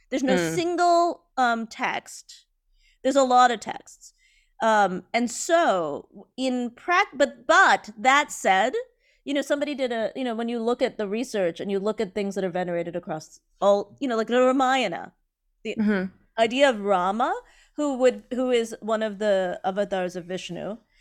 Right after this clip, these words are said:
Speaker 1: that is something that is across the board.
Speaker 2: Mm.
Speaker 1: Um, the, uh, the Mahabharata, which is the story of five brothers who had, whose duty was to fight their,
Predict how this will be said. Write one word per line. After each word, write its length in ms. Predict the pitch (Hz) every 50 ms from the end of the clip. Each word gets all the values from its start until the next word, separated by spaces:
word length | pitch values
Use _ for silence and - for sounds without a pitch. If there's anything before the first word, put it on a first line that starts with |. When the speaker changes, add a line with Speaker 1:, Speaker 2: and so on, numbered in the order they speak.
| _ _ _
Speaker 1:
that 180 | - 277 320 - 659
is 80 | 571
something 300 | - 320 285 285 269 262 247
that 140 | 233 214 202
is 220 | 208 196 196 - _ _ _
across 380 | 214 202 - 226 175 160 156 -
the 80 | 151
board. 240 | - - - - - - _ _ _ _ _ _ -
Speaker 2:
Mm. 340 | 339 359 269 190 185 190 - _ _ _ _ _ _ _ _ _ _ _
Speaker 1:
Um, 520 | - 220 214 208 202 196 190 185 185 190 185 _ _ _ _ _ _ _
the, 540 | 233 240 240 220 220 214 214 208 190 - - -
uh, 100 | 214 220
the 120 | 190 233
Mahabharata, 920 | 214 233 240 247 254 220 233 226 220 214 214 202 202 _ - - - - - _ _ _ _ _
which 220 | 208 226 226 -
is 200 | 190 226 226 -
the 100 | - 226
story 460 | 214 - - 226 220 220 214 214 208 -
of 160 | - 180 175
five 480 | _ _ - 208 208 208 - - 208 -
brothers 500 | 208 190 185 170 180 175 165 170 175 -
who 120 | - 185
had, 260 | 190 196 190 180 175 - -
whose 200 | 208 226 208 190
duty 420 | 170 - 214 226 247 254 247 233 202
was 180 | 185 180 175 -
to 80 | 185
fight 380 | - - 175 165 175 170 165 -
their, 180 | 180 170 160